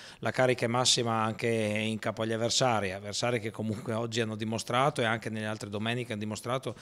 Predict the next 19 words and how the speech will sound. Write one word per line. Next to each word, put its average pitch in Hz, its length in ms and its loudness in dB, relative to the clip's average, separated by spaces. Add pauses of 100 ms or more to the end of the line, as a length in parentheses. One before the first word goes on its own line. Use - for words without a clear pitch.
(240)
di 135 100 -2
essere 127 300 6
comunque 127 380 0
all'altezza. 117 500 2
Non, 113 180 -4
non 120 140 -4
ho 123 80 0
visto 127 320 0
delle 117 180 0
squadre 117 320 0
molto 117 260 -2
deboli, 113 280 0
è - 20 0
un 120 60 -4
campionato 117 460 -4
difficile 104 460 -6
questo 101 220 -8
per 101 180 -12
tutti. - 360 -16